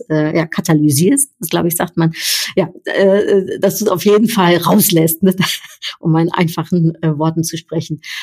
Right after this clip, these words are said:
Und, ähm, äh, ich weiß nicht, ob du dieses Gefühl auch kennst. Ich kenn das, wenn ich mir was vornehme, wenn ich manchmal denke, „Boah,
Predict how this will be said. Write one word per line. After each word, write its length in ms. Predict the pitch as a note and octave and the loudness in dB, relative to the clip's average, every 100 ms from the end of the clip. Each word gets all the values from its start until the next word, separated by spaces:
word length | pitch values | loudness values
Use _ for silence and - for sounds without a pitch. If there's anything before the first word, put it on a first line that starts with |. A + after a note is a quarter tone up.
| - | -4
Und, 380 | G3 G3 G3 F#3+ G3 | 2 4 4 2 0
ähm, 460 | E3 E3 D#3 D#3 - - _ _ | 2 4 2 0 -4 -20 _ _
äh, 320 | - G3+ F#3 - | -6 -2 -2 -4
ich 160 | - | -2
weiß 240 | F3 F#3+ F#3 | 0 0 2
nicht, 320 | F3+ E3 - | 2 0 -4
ob 140 | E3 | -6
du 80 | - | -2
dieses 320 | D#3+ E3+ E3+ | 0 0 -2
Gefühl 260 | F3+ - F#3 | -2 -2 -2
auch 240 | - F#3 - | 0 -2 0
kennst. 220 | F3 E3 | 0 0
Ich 140 | - | -4
kenn 160 | - F3 | 0 2
das, 160 | E3 | 2
wenn 80 | F3 | 0
ich 100 | E3 | -2
mir 100 | E3+ - | -4 -6
was 160 | F3 | -6
vornehme, 420 | - F#3+ F#3+ F3 | -4 0 2 4
wenn 80 | E3+ | 2
ich 120 | E3 | 0
manchmal 240 | - E3 D#3+ | -4 -4 -2
denke, 200 | E3+ F3 | -4 -6
„Boah, 240 | D3+ - | -8 -6